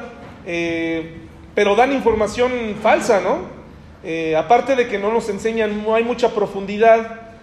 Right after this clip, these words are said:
en, en las telenovelas y en muchos programas, eh, hay que aprender a discernir lo que escuchamos.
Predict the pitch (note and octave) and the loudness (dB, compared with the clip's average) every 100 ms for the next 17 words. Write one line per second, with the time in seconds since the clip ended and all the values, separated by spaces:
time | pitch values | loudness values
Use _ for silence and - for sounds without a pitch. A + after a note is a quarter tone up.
0 | - - - D#3+ D#3+ D#3+ D#3+ D#3+ F3+ F3 | -20 -14 -6 -4 -2 -4 -6 -8 -2 -2
1 | D#3 F3 F3 F3 A#3 A3+ F#3+ D#3 E3 G3+ | -2 -2 0 4 4 4 0 -2 -4 -2
2 | A3+ A3 G#3 - G#3 A#3 G3+ A#3+ - - | -2 -2 -4 -2 2 4 4 0 -2 -14
3 | - - - - - D#3+ D#3+ D#3+ F#3+ G3+ | -18 -20 -20 -20 -10 -6 -4 0 2 4
4 | A3 A3 F#3+ G#3+ G#3 G3 - F#3+ F3+ A#3+ | 2 2 0 4 2 2 0 0 2 -2
5 | B3 A#3+ A#3 F#3+ F3+ F3+ F3 A3+ C4 B3 | -4 -4 -8 -6 -6 -6 -10 -8 2 2
6 | A#3 B3 | 4 -2